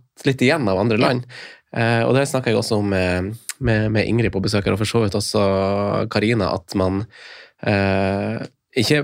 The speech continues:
Speaker 1: på ingen måte liksom kritisk til Norge sånn sett, men man blir litt sånn der, eh, «Hvor ble det av, liksom, eh, hva,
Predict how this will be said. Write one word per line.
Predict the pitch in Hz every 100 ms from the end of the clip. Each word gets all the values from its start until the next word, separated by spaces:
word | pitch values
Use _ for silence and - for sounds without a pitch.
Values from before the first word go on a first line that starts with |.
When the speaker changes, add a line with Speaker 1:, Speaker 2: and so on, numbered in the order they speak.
| -
Speaker 1:
på | 127
ingen | 113 160
måte | 143 117
liksom | 110 110
kritisk | - 135 - 101
til | - 110
Norge | 117 101
sånn | 139
sett, | 120 113
men | 113
man | 120 131
blir | 131
litt | 113
sånn | 117 104
der, | 101
eh, | 98 107 - - - -
«Hvor | - 110
ble | 113 110
det | 90
av, | 107 101 95
liksom, | 98 92 101 95 92 98 113 - -
eh, | 110 98 92 92 92 98 98 92 120 147 _ _ - -
hva, | -